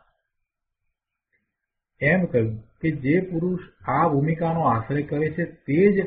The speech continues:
અનંત ચતુષ્ટયમય આત્માને પામે છે.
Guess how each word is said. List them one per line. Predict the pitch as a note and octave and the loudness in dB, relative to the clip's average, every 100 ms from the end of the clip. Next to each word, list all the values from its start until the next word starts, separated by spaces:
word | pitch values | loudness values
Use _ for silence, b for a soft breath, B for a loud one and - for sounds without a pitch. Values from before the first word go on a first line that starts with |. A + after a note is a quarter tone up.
| - | -4
અનંત | A#2+ F#3 A3+ G#3 | -2 2 2 0
ચતુષ્ટયમય | D#3+ C#3+ - D#3 - D#3 C#3+ D#3+ B2 | -4 -6 -6 -8 -4 -2 -2 -2 -4
આત્માને | A2 A2 - A2+ A2 G2 | -4 -8 -8 -6 -6 -8
પામે | F#2 F2+ F#2+ | -12 -12 -14
છે. | F#2 F#2 | -18 -18